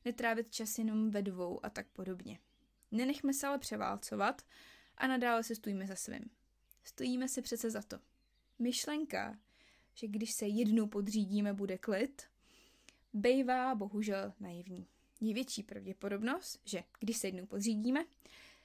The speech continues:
povede to spíš k dalším tlakům. A poslední bod, oblíbená klasika, péče o sebe, self-care, sebeopečovávání. Ono, už všechny ty předchozí body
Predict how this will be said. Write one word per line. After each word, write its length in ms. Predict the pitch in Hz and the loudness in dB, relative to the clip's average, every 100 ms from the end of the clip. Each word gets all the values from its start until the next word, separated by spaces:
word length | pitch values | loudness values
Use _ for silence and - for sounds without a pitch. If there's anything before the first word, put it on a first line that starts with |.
| _ _ _ _ _ - | _ _ _ _ _ 0
povede 300 | 254 254 247 | 4 4 4
to 160 | 226 | -2
spíš 300 | - - 208 | -4 -4 -4
k 20 | |
dalším 380 | 185 185 - 196 | -4 -6 -6 -8
tlakům. 500 | 208 202 - - 208 _ _ _ _ _ _ _ _ _ _ - | -10 -14 -10 -8 -10 _ _ _ _ _ _ _ _ _ _ -12
A 60 | 202 | -6
poslední 520 | 226 254 285 277 277 | -2 -2 0 4 6
bod, 320 | 254 254 - - | 4 2 -4 -10
oblíbená 460 | 208 196 185 190 | -6 -6 -4 -6
klasika, 640 | 208 247 - 254 233 220 220 _ | -4 -2 -2 -4 -2 -4 -4 _
péče 300 | - - - | -8 -8 -8
o 40 | - | -6
sebe, 340 | - 196 196 - _ _ _ - | -4 -2 -4 -8 _ _ _ -8
self-care, 400 | 185 - 180 190 _ _ - | -6 -4 -6 -6 _ _ -10
sebeopečovávání. 1040 | - 208 - 202 - 190 185 190 180 196 - _ _ - - - - - | -2 -2 -2 -4 -4 -2 -2 -2 -4 -6 -8 _ _ -20 -20 -20 -20 -6
Ono, 260 | 247 240 202 _ - - - - | 0 0 0 _ -20 -20 -20 0
už 240 | 277 269 | 2 2
všechny 300 | - 240 254 | 2 0 0
ty 100 | 240 | -2
předchozí 480 | - 226 233 220 233 | -4 -2 0 2 2
body 300 | 190 185 | 2 0